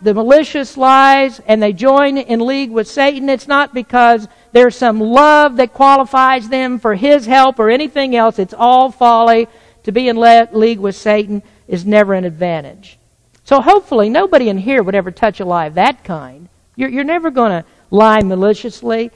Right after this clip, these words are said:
hurt a person by telling lies that, that harm them in that way. And so that just can't be the life of a Christian. Especially telling lies that damages people that are in the community of the believers,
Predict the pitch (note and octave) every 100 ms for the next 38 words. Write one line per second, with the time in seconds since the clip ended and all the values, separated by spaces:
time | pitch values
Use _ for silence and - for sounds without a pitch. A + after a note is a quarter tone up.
0 | _ - C4 B3+ G#3+ A3+ A3 A3 G#3 F3+
1 | D#3+ - _ _ _ _ _ _ A3+ A#3
2 | A3+ G3+ G3+ G#3+ G#3+ F#3+ F3+ F3+ G3 F#3
3 | - - A#3+ B3 A#3 G#3 F3+ G3+ B3 B3
4 | F3 F#3 F3+ G#3+ A#3 C4+ E4 D4+ - -
5 | - E4 A#3 A#3 G#3 G#3 A3 A3 G#3+ G3+
6 | - B3 A3+ - E3+ D3 _ _ _ _
7 | _ _ _ _ _ _ _ _ _ F#3
8 | - D4+ D#4 D#4 C#4+ A3+ F#3 - C4+ C4+
9 | A#3+ A#3+ A#3+ A#3+ G3 G3 F#3 _ _ _
10 | _ E3 A3+ B3+ B3 G3 F#3 - A#3+ A3+
11 | G#3 G3+ F#3+ - B3 B3 B3 G#3 - G3+
12 | G#3 B3 A#3 - G3 F3+ G#3+ E3+ G3 F#3+
13 | F#3+ B3 D4 B3+ G#3 D3+ C#3 - -